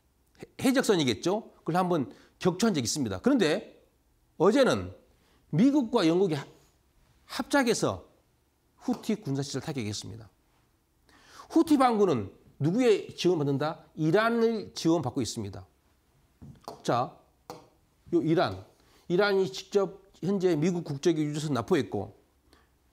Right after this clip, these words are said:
이란이 또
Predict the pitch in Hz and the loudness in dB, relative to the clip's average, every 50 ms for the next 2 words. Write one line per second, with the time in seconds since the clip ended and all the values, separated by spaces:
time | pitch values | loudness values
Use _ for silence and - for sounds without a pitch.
0 | _ _ _ _ _ _ - 170 180 190 220 208 208 214 226 233 247 233 - - | _ _ _ _ _ _ -4 0 2 4 4 4 2 2 0 -2 -4 -6 -10 -14
1 | _ _ _ _ _ _ _ _ _ _ _ _ _ _ _ _ _ _ _ _ | _ _ _ _ _ _ _ _ _ _ _ _ _ _ _ _ _ _ _ _
2 | _ _ _ _ _ _ - 190 180 151 131 - - - | _ _ _ _ _ _ -2 0 0 0 0 -2 -6 -12